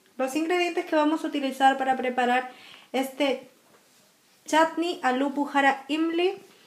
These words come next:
Vamos a utilizar imli, que es tamarindo. Estos productos los hemos traído de Pakistán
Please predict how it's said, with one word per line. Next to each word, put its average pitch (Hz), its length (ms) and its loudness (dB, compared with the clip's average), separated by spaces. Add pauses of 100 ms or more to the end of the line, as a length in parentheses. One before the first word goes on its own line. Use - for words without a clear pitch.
(420)
Vamos 320 320 2
a - 20 -2
utilizar 320 640 0 (260)
imli, 220 560 0 (1400)
que 277 240 6
es 320 260 -2
tamarindo. 262 800 4 (680)
Estos 381 380 6
productos 330 380 4
los 320 120 4
hemos 311 240 -4
traído 285 320 6
de 254 140 2
Pakistán 285 720 2